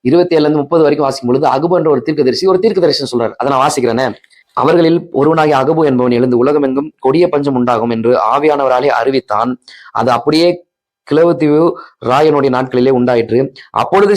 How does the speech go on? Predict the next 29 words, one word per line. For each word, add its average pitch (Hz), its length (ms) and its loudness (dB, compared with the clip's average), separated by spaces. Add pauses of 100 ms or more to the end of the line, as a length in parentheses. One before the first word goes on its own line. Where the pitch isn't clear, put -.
சீஷரில் 185 420 0
அவரவர் 160 300 2
தங்கள் 151 220 0
தங்கள் 143 220 0
திராணிக்கு 143 380 -2
தக்கதாக 120 680 0 (300)
யூதேயாவில் 151 560 2
குடியிருக்கிற 143 680 -2 (420)
சகோதரருக்கு 151 520 2
உதவியாக 139 340 2
பணம் 143 320 -4
சேகரித்து 127 540 0 (260)
அனுப்ப 165 340 0
வேண்டும் 147 260 2
என்று 131 240 -2
தீர்மானம் 147 500 -2
பண்ணினார்கள். 123 720 0 (320)
அப்படியே 147 400 0
அவர்கள் 139 360 2
சேகரித்து 139 360 0
பர்னபா, 135 360 -2
சவுல், 143 380 0 (420)
பர்னபா, 147 340 2
சவுல் 147 320 0
என்பவருடைய 131 440 0
கையிலே 127 320 0
கொடுத்து 120 340 -2
மூப்பரிடத்திற்கு 147 680 -2
அனுப்பினார்கள்." 143 500 -2